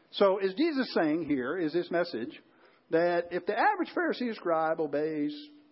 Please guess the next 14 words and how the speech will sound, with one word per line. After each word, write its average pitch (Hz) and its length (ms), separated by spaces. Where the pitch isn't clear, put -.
three 214 140
hundred 202 220
fifty 127 460
of 120 220
those 117 240
laws, 113 500
that 143 400
if 139 120
we 220 140
can 180 160
obey 147 480
three 160 120
hundred 147 220
fifty-one, 113 640